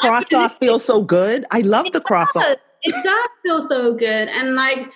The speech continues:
Speaker 1: you know, everyone's like, "Oh, you should be gentle on yourself." But I think you have to be aggressive with the goals. And obviously being realistic and not putting twenty things down, but I try to be realistic and complete them. So I'll put, like, different goals for every client and make sure that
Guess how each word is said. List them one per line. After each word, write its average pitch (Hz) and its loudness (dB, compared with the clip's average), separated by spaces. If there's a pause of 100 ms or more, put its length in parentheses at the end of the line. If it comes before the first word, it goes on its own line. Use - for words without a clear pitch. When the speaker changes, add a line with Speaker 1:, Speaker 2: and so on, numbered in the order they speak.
(240)
Speaker 1:
you 302 -2
know, 285 0
everyone's 320 0
like, 311 -2
"Oh, 370 -4
you 339 0
should 349 -4
be 311 -2
gentle 311 -2
on 294 -2
yourself." 269 -4
But 285 -2
I 311 0
think 440 -2
you 427 0
have 370 -4
to 339 -2
be 262 -4
aggressive 247 -2
with 220 -4
the 220 -6
goals. - -8
And 240 -6 (160)
obviously 349 2
being 262 0
realistic 247 0
and - 0
not 226 -4
putting 240 0
twenty 240 -2
things 311 -2
down, 339 0
but 277 -2
I 240 0
try 277 -2
to 294 -4
be 240 -6
realistic 247 -2
and 262 -4
complete 339 -4
them. 208 -6 (360)
So 269 -4
I'll 262 0
put, 285 -2
like, 262 -2
different 269 -4
goals 247 -2
for 262 -4
every 247 -4
client 226 -4
and 240 -2
make 240 -4
sure 240 -6
that 240 -6